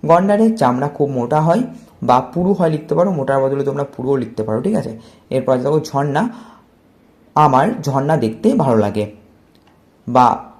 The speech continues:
আমার ঝর-, আহ, আমরা ঝর্ণা দেখতে ভালোবাসি, এটাও লিখতে পারো, যেমন খুশি তেমন লিখবে। নেক্সট আছে দেখো অর্থ লেখো, নাওয়া থেকে হবে স্নান করা, ফ্রেন্ড থেকে হবে বন্ধু।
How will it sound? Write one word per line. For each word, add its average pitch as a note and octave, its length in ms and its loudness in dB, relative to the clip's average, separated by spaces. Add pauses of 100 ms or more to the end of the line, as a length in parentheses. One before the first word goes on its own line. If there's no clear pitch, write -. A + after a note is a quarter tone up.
(240)
আমার C#3 260 4
ঝর-, B2+ 340 -4
আহ, B2 220 -2
আমরা D#3 300 4
ঝর্ণা C3+ 300 0
দেখতে A#2 320 -2
ভালোবাসি, A#2+ 460 0
এটাও D#3 160 -2
লিখতে A2+ 220 -6
পারো, A2 180 -8 (840)
যেমন D#3 260 0
খুশি C#3 280 -8
তেমন C3 260 -4 (520)
লিখবে। A2 300 -8 (880)
নেক্সট G3+ 280 2
আছে D#3 100 4
দেখো D#3+ 180 0
অর্থ D3 320 4
লেখো, F3 280 2 (140)
নাওয়া C#3+ 360 2
থেকে E3+ 240 -2
হবে D#3+ 200 0
স্নান C3 380 -2
করা, D3+ 220 2 (460)
ফ্রেন্ড F#3 320 2
থেকে F3 160 -2
হবে C3 240 0
বন্ধু। A2 380 -2